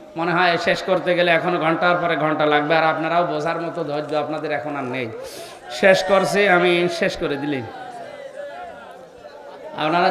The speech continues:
যদি টাকা পয়সা দেন তাহলে একটু চালাবো, টাকা না দিলে আর না, না, টাকা পয়সা না দিলে। এত বড় মাহফিলের আয়োজন করেছে এনারা, টাকা দিয়েছে? ক টাকা? কত? পাঁচ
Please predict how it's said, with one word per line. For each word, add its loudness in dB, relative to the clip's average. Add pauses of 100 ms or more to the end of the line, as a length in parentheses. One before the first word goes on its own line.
যদি 6 (120)
টাকা 4
পয়সা 2
দেন 0
তাহলে 4
একটু -2
চালাবো, 0
টাকা -2
না 0
দিলে -4
আর -2 (1400)
না, -8
না, -8
টাকা -2
পয়সা -2
না -4
দিলে। -6
এত -2 (120)
বড় 2
মাহফিলের 0
আয়োজন 2
করেছে -2
এনারা, 2 (1700)
টাকা 0
দিয়েছে? 0 (800)
ক -12 (100)
টাকা? 2 (2000)
কত? 0 (560)
পাঁচ 0